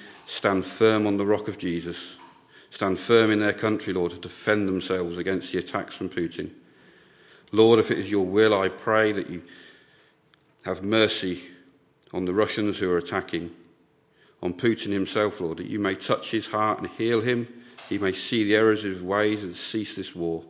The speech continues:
We know you have the power to do anything, and we pray that you bring peace to Ukraine now. But dear Heavenly Father, coming back to home, I do pray for those in the church family who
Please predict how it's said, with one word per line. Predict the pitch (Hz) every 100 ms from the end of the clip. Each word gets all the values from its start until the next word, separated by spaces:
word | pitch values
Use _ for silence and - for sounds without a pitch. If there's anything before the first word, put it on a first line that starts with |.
| - _ _ - -
We | 98
know | 104 110
you | 110 101
have | 110 104
the |
power | - - 117 107
to | 107
do | 101 95
anything, | 90 90 85
and | 95
we | 95
pray | - 117 110
that | 104
you | - 101
bring | 101 98
peace | - 113 107 -
to | 104
Ukraine | 101 101 107 104 101
now. | 95 87 85 - - _ _ _ _ _ _ _ _ _ _ _ _ _ _ _ -
But | 113
dear | 110 101
Heavenly | 98 98
Father, | 110 104 98
coming | - 98
back | 98 90
to | 90
home, | 104 110 104
I | 98
do | 95
pray | 95 110 104 101
for | 90
those | 104 104 98
in | 95
the |
church | 85 107 92 -
family | 107 101 95 87
who | 90